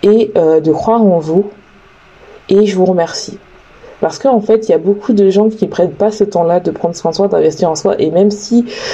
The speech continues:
pour l'instant, t'as pas encore le moyen de prendre le coaching ou d'inscrire au club privé, le fait juste d'écouter et de faire mes conseils,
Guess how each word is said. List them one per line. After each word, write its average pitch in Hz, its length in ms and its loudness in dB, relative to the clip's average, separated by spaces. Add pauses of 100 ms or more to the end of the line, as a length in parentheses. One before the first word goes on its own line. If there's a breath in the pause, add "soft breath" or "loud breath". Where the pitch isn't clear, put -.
(140 loud breath)
pour 185 160 0
l'instant, 196 300 -2
t'as 147 160 -4
pas 165 100 -2
encore 202 220 2
le 202 80 4
moyen 202 400 4
de 185 100 -2
prendre 185 340 0
le 190 80 4
coaching 196 540 0 (160)
ou 196 200 2 (440 loud breath)
d'inscrire 196 380 -2
au 226 100 4
club 202 300 -2
privé, 175 520 -2
le 165 160 2
fait 185 320 -4
juste 208 180 0
d'écouter 208 580 0
et 165 60 -2
de 220 120 0
faire 202 260 -2
mes 190 140 0
conseils, 180 560 0